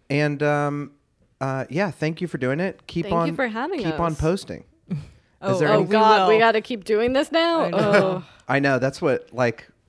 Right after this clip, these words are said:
Speaker 1: I don't know what we're gonna do once we watch all the episodes.
Speaker 2: The
Speaker 1: We're gonna have to
Speaker 2: movies.
Speaker 1: we
Speaker 2: Do you know if the podcast, and we haven't listened to it, I just know of it, where it's these guys, I believe in Australia, that watch the
Speaker 1: Sex and the City too.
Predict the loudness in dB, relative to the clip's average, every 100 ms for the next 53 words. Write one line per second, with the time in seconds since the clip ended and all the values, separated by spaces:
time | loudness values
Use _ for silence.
0 | -8 -4 -2 -2 -2 -4 -4 -4 -4 -4
1 | -6 -8 -8 -6 -4 -4 -4 -4 -4 -6
2 | -8 -12 -12 -16 -12 -4 0 0 -2 -6
3 | -10 -16 -20 _ _ _ _ _ -10 -10
4 | -10 _ -8 -6 -4 -4 -6 -6 -6 -4
5 | -6 -6 -6 -6 -6 -6 -6 -4 -4 -4
6 | -4 -6 -6 -6 -6 -8 -4 -2 -2 -4
7 | -6 -6 -8 -6 -6 -6 -4 -2 -4 -2
8 | -2 -2 -4 -10 -10 -14 -8 -6 -6 -6
9 | -10 -12 -10 -8 -8 -6 -6 -8 -10 -8
10 | -6 -6 -10 -8 -8 -6 -6 -6 -6 -14
11 | -12 -8 -8 -10 -12 -10 -8 -8 -8 -10
12 | -10